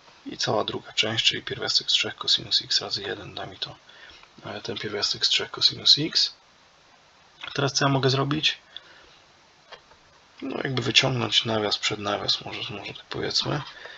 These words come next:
Napiszmy, że trzy sinus x dodać pierwiastek z trzech cosinus x przemnożone przez dwa cosinus x dodać jeden. Równa się zero. No i już zaczyna to ładnie wyglądać.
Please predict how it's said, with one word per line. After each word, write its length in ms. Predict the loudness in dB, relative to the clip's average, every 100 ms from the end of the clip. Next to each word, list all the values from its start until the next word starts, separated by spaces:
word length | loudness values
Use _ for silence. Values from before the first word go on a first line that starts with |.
| -18 -18 -10 -6 -4
Napiszmy, 460 | 0 2 2 2
że 120 | -4
trzy 340 | 0 2 4 6
sinus 480 | 6 6 0 4 4
x 200 | 2 -2
dodać 320 | -2 0 -2
pierwiastek 640 | 0 0 2 2 0 -4 -4
z 60 |
trzech 320 | 2 2 2 -4
cosinus 680 | -4 4 4 4 0 2
x 360 | 2 0 -2 -2 -8 -12 -16 -18 -20 _ -14 -14 -14 _ 2
przemnożone 680 | 4 4 -2 -2 -2 -2
przez 320 | 0 2 2
dwa 360 | -2 0 0 -2 -10 -18 -14 -14 -14 -14 -14 -18 -20 -12
cosinus 680 | -4 0 2 2 2 4 6
x 240 | 6 -2 -2
dodać 500 | -2 -2 2 2 4
jeden. 460 | 2 2 0 0 -4 -14 -16 -14 -18 -14 -12 -10 -6
Równa 360 | -2 0 0
się 220 | 0 0 0
zero. 380 | 0 4 4 2 -20 -20 -20 -20 -14
No 220 | -6 -2 0
i 60 |
już 160 | 2 2
zaczyna 340 | 2 2 2
to 120 | 0
ładnie 240 | 0 -2 -6
wyglądać. 680 | -4 0 2 2 4 2